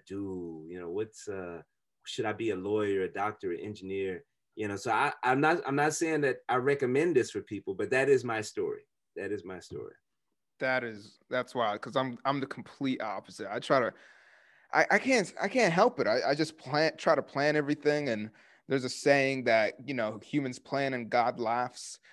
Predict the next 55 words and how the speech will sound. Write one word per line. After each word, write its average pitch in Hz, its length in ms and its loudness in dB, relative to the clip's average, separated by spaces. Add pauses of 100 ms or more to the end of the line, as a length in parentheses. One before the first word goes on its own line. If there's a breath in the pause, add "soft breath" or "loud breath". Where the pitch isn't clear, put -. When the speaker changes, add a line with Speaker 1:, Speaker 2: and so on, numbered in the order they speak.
(160 soft breath)
Speaker 2:
So 151 180 4
I 135 140 6
guess 185 260 2
you 190 80 -4
did 175 160 6
it. 165 80 6
You 170 300 0
all, 160 200 6
you, 165 260 -6
I 147 100 6
guess 196 280 0
you 190 100 -6
did, 180 280 2
you 180 100 -2
had 180 200 4
a - 20 4
good, 160 500 2 (120)
you 156 160 -2
know, 151 100 2
you 147 180 2
had 156 120 4
a 156 40 -2
good 151 220 4
way 147 320 8
of 139 160 4
doing 165 240 4
it, 110 80 2
a 113 40 0
good 135 260 2
method. 131 500 -2
You 107 160 -16
just, 135 180 -4
Speaker 1:
Well, 135 120 2
Speaker 2:
you 165 60 4
Speaker 1:
let, 175 160 0 (300)
we 180 220 4
Speaker 2:
lived 175 180 2
in 160 80 -4
the 156 60 0
moment. 151 460 0 (580)
Speaker 1:
We 170 160 4
need 190 380 4
people 156 280 0
like 123 280 0
you, 113 100 -4
man. 92 300 -4
So 107 160 -4
keep, - 280 -8
keep 160 220 0
going, 135 380 2 (400)
because, 120 520 2
uh, 127 280 4
if 131 180 2
you're 135 100 2
not, 160 220 4